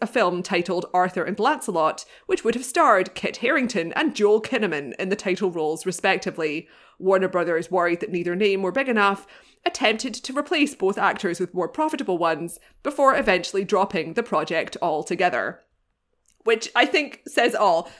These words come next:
The presence of Kit Harington and Joel Kinnaman, hilarious. Presence of Bryan Singer, grim and a dark era in Hollywood. The two thousand and four King Arthur film, comical.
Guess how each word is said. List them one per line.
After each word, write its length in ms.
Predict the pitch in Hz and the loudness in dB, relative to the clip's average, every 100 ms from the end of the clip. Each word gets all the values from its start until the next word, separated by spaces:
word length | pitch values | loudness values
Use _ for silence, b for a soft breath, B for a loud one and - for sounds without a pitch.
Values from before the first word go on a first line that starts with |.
| - | -20
The 60 | |
presence 320 | - - 330 254 | 0 0 2 -4
of 100 | 262 | -2
Kit 160 | 320 | 0
Harington 480 | 277 247 247 254 214 | 2 2 0 0 0
and 160 | 208 220 | 0 0
Joel 180 | 214 | 0
Kinnaman, 360 | 214 202 202 277 - _ | 0 -2 -2 -4 -8 _
hilarious. 640 | 175 165 156 160 214 - B B | -4 -2 0 0 -2 -4 B B
Presence 320 | - 208 202 214 | -4 -2 -2 -6
of 80 | |
Bryan 260 | 214 202 202 | 2 2 2
Singer, 540 | 208 185 175 190 - _ 180 | -2 -2 -2 -6 -6 _ -6
grim 320 | 180 180 220 | -2 -2 -2
and 80 | 170 | -4
a 40 | |
dark 340 | 170 170 185 | -2 -2 0
era 180 | 180 180 | -2 -2
in 100 | 170 | -2
Hollywood. 560 | 196 165 170 143 151 - B B | 0 0 0 -2 -4 -6 B B
The 180 | 185 247 | -8 -4
two 140 | 233 240 | -2 2
thousand 240 | 226 254 | 2 2
and 80 | 220 | 0
four 280 | 226 220 226 | 0 0 0
King 180 | 277 214 | -2 0
Arthur 240 | 208 254 | 0 -2
film, 380 | 233 233 254 311 - _ _ _ _ | -2 0 0 -2 -10 _ _ _ _
comical. 640 | - 254 233 240 196 294 | 2 4 4 0 0 -2